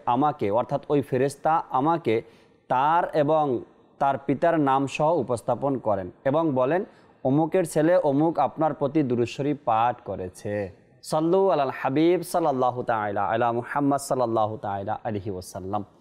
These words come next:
মাদানী চ্যানেলের দর্শক শ্রোতা, আরও একবার উপস্থিত হয়েছি। যে যেখান থেকে আমাদের অনুষ্ঠান দেখছেন, দূরে কিংবা কাছে, সকল দর্শককে জানাই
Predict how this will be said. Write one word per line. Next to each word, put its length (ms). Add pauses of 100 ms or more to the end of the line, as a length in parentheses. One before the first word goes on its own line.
(280)
মাদানী 300
চ্যানেলের 340
দর্শক 280
শ্রোতা, 400
আরও 180
একবার 200
উপস্থিত 380
হয়েছি। 240 (100)
যে 140
যেখান 280
থেকে 180
আমাদের 220
অনুষ্ঠান 360
দেখছেন, 320
দূরে 200
কিংবা 260
কাছে, 280
সকল 300
দর্শককে 400
জানাই 320